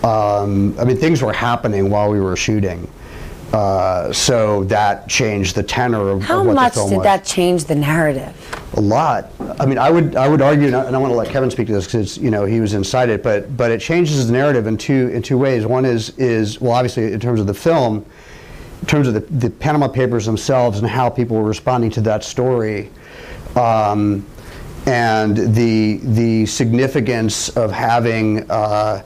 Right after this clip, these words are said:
Speaker 1: the really scary thing about the times that we're in is, is that when Daphne was assassinated, uh, you know, a journalist being killed in an E U country was, is really, really, really uncommon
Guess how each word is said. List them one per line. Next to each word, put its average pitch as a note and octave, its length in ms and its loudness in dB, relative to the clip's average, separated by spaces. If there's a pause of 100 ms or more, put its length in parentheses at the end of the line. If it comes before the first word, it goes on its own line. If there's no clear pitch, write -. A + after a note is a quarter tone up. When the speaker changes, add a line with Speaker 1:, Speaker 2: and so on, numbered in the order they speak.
(1040)
Speaker 1:
the C3+ 80 4
really E3+ 280 6
scary D#3+ 320 4
thing D3 160 2
about A2+ 140 2
the A2 60 2
times D3+ 360 2
that B2+ 120 4
we're A2+ 240 2
in A2 120 0
is, G#2+ 260 -2
is A#2+ 140 2
that A#2 160 2
when B2 160 2
Daphne B2 400 2
was A2+ 160 2
assassinated, A2 1080 0 (200)
uh, G#2 520 2 (280)
you D#3 100 2
know, A2 240 0 (920)
a C3 60 4
journalist C#3+ 520 2
being B2 160 2
killed C#3 320 2
in A#2+ 80 2
an A2 100 2
E A#2+ 140 2
U A2+ 100 4
country C3 400 0
was, G#2 220 2 (100)
is G#2+ 220 2
really, B2+ 480 4
really, A#2 480 4
really G#2+ 560 2 (140)
uncommon G#2+ 600 -2